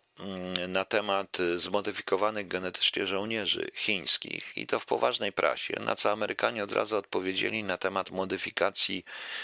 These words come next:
różnego rodzaju wspomagania biologicznego ich jednostek specjalnych. To oznacza, że to jest prawdą. Jeśli się o tym dowiedzieliśmy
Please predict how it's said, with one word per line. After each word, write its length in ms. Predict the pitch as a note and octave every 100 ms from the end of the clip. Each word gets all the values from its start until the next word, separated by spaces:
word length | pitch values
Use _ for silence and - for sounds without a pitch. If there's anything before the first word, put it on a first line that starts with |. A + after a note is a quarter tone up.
| - -
różnego 480 | G#2+ G2+ G2+ G2+
rodzaju 340 | G2 F2+ G#2 F#2+
wspomagania 760 | - - G#2+ G2+ G2+ B2 A2
biologicznego 880 | G2+ F2+ F2+ F2+ - G#2+ G#2+ F#2+ F#2+ -
ich 260 | A#2+ -
jednostek 580 | D2+ D#2 E2 E2 - D2
specjalnych. 880 | - - - D2+ A#1+ D2 - - _ - - - - - _
To 260 | - B2+ C3
oznacza, 360 | A#2 C3 B2+
że 100 | B2+
to 80 | -
jest 140 | A#2+ -
prawdą. 480 | A#2 F#2 D2 D2 E2
Jeśli 320 | F2+ - G#2
się 180 | - -
o 80 |
tym 180 | - D#3+
dowiedzieliśmy 800 | C3+ A2 F#2+ F2+ D#2+ - - -